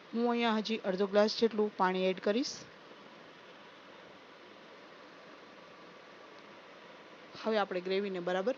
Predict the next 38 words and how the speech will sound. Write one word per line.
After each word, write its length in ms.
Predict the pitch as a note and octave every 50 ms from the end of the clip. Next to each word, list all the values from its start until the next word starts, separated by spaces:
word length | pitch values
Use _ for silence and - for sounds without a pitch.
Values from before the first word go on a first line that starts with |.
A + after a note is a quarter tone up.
| - -
મિક્સ 200 | G#3 F#3+ - - -
કરી 220 | - G3+ G#3 A#3
લઈશું 380 | A#3 A#3 A3 G3+ - - G3+ G3+ - - - - - - - - - - - - - - - - - - - -
અને 140 | A3+ G#3 G#3+
હવે 280 | F#3+ F#3+ G#3 A3 A#3+ A#3+
આપણે 280 | - G#3 - A3 G#3+ -
આ 120 | - G#3 -
પાણી 260 | - G3+ G3+ G#3+ A3+ A3
વળે 200 | G#3+ G#3 A3 A#3 A3
ને 140 | G3+ F#3 F3+ - - - - - - - - - - - - - - - - - G3+
ત્યાં 240 | - G3+ F#3+ F#3+ F3+
સુધી 240 | - G3+ F#3+ G3+ G3
એને 80 | G3 G3
આપણે 260 | F#3+ F#3 G3+ G#3 B3 B3+ - - -
ચડવા 320 | - F#3+ F3+ F3+ F3+ F3+ F3+ F#3
દેવાના 320 | F#3 F#3+ G#3 G#3+ A#3 A#3
છે. 200 | A3 - B3+ B3 A#3+ - - - - - A3
આપણે 200 | G3 - F#3+ F#3
આ 80 | F3+ F#3
રીતના 220 | F#3+ G3 G3 F#3+ F#3
ઢાંકણ 380 | F#3+ F3+ F3+ - A#3 G#3+ G#3
ઢાંકી 340 | A3 A3+ A3 - A3+ G3+ F#3 F#3+ F#3+ - - -
અને 180 | G3 F3+ F#3 F#3+ G#3+ - - - - - - - - -
મીડિયમ 380 | G3+ G3+ G3+ G#3+ G#3+ G#3+ G3+ F3+
ફ્લેમ 260 | A3+ G#3+ A3+ B3 B3 A#3
ઉપર 220 | G3+ - G3 F#3+ G3 - - - - - - - - - - - - - - G#3
આપણે 220 | F#3+ G3 F#3+ G3 G3 F#3+
દસેક 360 | F#3 G#3 A3+ A3 C#4 B3 -
મિનિટ 280 | A#3 A3+ A#3 A#3+ A3 -
માટે 200 | G3+ G3 F#3 G3 F3+
શાકને 360 | - - F#3+ F#3 - G#3 A#3+ C4 A#3+ -
ચડવા 260 | G#3+ F#3+ F#3 F#3 F#3+
દઈશું. 340 | F#3 G3 G3+ G3 - C4+ C4+ - - - - F3
દસથી 400 | G#3 A3+ A3+ A3 - - B3+ B3
પંદર 300 | - A#3+ G#3+ G#3 G#3+ G#3+
મિનિટ 220 | G#3+ A3 A3+ G#3+ -
પછી 280 | B3+ A#3 A#3 - A3 G3+ G3 - - -
તમે 160 | G#3 G3+ G#3